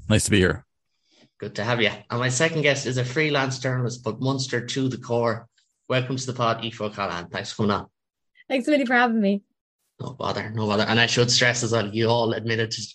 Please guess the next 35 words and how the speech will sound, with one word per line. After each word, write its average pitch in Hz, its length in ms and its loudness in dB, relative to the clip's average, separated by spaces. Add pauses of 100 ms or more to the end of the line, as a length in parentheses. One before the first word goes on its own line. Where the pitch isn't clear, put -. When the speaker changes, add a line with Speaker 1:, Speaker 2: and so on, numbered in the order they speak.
Speaker 2:
or 120 440 -6
said 135 340 0
you 123 160 0
do 123 160 2
this 113 300 -2
before 127 320 0
the 123 100 -6
playoffs. 110 460 -2 (500)
So, 101 560 -2
you 117 100 -2
know, 101 300 0
I 113 80 -2
didn't, 120 360 -4
<laughs> 127 140 -4
I 120 140 2
didn't 135 160 4
have 147 120 2
a 143 40 0
queue 135 240 2
of 123 60 2
people 131 280 0
at 107 100 -2
that 123 180 0
stage, 98 400 -4
but, 101 200 -8 (800)
but 110 140 2
listen, 117 380 4
we'll 127 120 4
start 160 560 2 (960)
with 117 200 -2
the 131 80 0
weekend 127 420 0
gone 113 220 2
by 110 420 0 (140)
and 101 520 -4